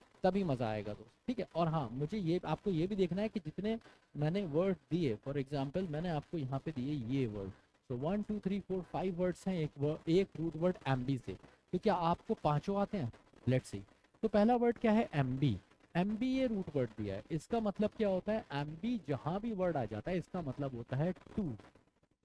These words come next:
दो से मतलब आता है टू, ठीक है? जैसे आपने देखा होगा, वो याद है तुम्हें, हम्म, virus, virus, अ, कौन सी movie आई थी? Three idiots में वो जो उनका principal था,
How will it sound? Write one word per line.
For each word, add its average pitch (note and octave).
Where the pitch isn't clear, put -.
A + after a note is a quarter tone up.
दो A3+
से G3+
मतलब B2+
आता G#2
है A#2+
टू, -
ठीक A3+
है? A#2
जैसे D3+
आपने D3+
देखा E3+
होगा, D3+
वो F3
याद E3
है C4
तुम्हें, A3+
हम्म, B2+
virus, D3
virus, C3+
अ, B2
कौन D3
सी E3
movie F3
आई E3+
थी? A3
Three A#3
idiots F#3+
में G#3+
वो E3+
जो F3
उनका D3
principal F#3
था, D3